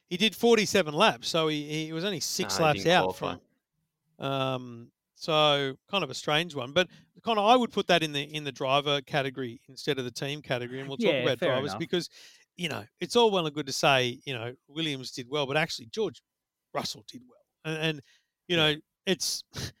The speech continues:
Speaker 1: it's a testament to George Russell as a driver that he can massively outperform that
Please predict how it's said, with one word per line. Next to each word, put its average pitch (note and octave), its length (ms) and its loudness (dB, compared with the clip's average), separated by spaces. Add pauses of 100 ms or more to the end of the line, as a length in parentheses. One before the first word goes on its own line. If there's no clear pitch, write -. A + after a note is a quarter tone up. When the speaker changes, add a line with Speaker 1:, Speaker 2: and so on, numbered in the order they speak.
(100)
Speaker 1:
it's F#3 120 0
a G3 60 0
testament G3+ 480 2
to D3 80 -10
George D3 260 -2
Russell C#3 340 -2
as A#2+ 80 -8
a B2+ 80 -8
driver B2+ 580 -2 (440)
that C#3 180 -2
he D#3 180 -6
can C#3+ 480 -2 (520)
massively F3 680 2
outperform D3 680 0
that C3 160 -2